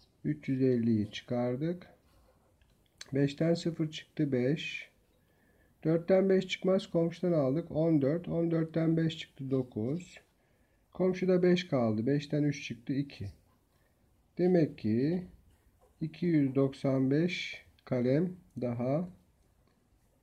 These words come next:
satılırsa geriye üç yüz elli kalem kalacakmış. Üstteki problemde de cevabın sonuna birimi yazmayı unutmuşum.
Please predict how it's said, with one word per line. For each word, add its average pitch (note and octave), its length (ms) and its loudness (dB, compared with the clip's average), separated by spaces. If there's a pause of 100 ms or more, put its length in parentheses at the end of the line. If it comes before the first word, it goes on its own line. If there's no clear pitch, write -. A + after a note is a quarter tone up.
(140)
satılırsa C#3 1120 0 (580)
geriye C3+ 420 4
üç C#3+ 220 -2
yüz B2+ 120 -4
elli C3 360 2
kalem C#3 380 0
kalacakmış. - 880 -4 (640)
Üstteki C#3 340 -4
problemde C3 600 4
de E3+ 260 2 (960)
cevabın A#2+ 720 4
sonuna B2 520 4
birimi A#2+ 340 4
yazmayı A2+ 400 4
unutmuşum. A#2+ 680 -2